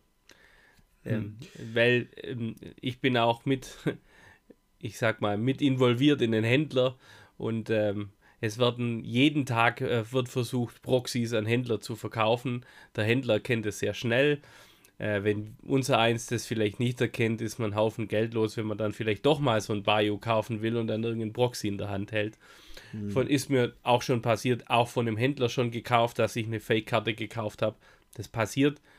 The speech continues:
Speaker 1: es wird immer mehr, je mehr man proxt. Deswegen, ähm, ich stimm, ich stimm, äh, d-, dazu.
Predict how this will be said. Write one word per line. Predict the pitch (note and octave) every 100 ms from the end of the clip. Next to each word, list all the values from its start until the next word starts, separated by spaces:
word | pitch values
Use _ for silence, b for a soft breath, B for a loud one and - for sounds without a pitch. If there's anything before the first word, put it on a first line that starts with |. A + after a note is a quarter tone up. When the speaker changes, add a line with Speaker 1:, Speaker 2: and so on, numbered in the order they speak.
| b
Speaker 1:
es | -
wird | A#2+
immer | A#2+ A#2
mehr, | A2+ B2 B2+
je | A2+
mehr | A2+ A#2
man | A2
proxt. | - A#2+ B2 -
Deswegen, | A2 - A#2+ B2 A#2+ b b b b
ähm, | - A2 A#2+
ich | C#3
stimm, | - C#3+ C#3 -
ich | C3 -
stimm, | C#3 C3+ B2+
äh, | A#2+ A#2 A#2 - -
d-, | - A#2
dazu. | B2 A#2+ - C#3+ D#3